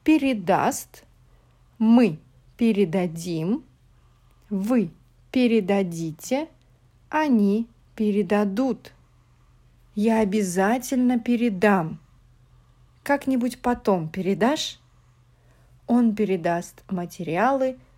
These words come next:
коллегам. Книга не передаст всю суть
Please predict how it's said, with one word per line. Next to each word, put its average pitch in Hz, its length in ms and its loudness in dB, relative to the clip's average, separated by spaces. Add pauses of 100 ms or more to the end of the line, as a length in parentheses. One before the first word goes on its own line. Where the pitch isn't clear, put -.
коллегам. 202 800 -4 (1120)
Книга 226 680 0 (280)
не 233 220 4
передаст 233 800 0 (120)
всю - 380 -4
суть - 500 -4